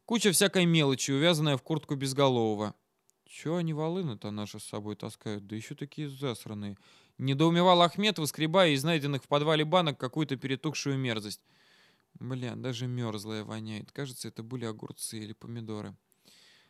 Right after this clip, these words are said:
Ладно, пойдет, отфильтрую, если че". Сунув за пояс один из глоков, Ахмед рассовал банки по салону и нешироким заносом сдал со двора. "Порезвись, телега, напоследок",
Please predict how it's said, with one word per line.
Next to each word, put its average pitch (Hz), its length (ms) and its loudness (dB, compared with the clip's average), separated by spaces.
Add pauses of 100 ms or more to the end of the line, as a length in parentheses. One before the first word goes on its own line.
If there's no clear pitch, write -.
(180)
Ладно, 127 420 -6
пойдет, 113 420 -10
отфильтрую, 110 640 -10
если 101 260 -14
че". 113 240 -14 (680)
Сунув 226 360 4
за 196 160 8
пояс 226 360 6
один 190 260 4
из 185 120 2
глоков, 214 420 2
Ахмед 165 340 2
рассовал 175 460 4
банки 175 320 4
по 165 120 -4
салону 202 640 4
и 131 120 -6
нешироким 190 560 0
заносом 170 500 0
сдал 156 240 0
со 156 140 -4
двора. 143 460 2 (920)
"Порезвись, 214 500 -4
телега, 120 400 -2
напоследок", 110 800 -6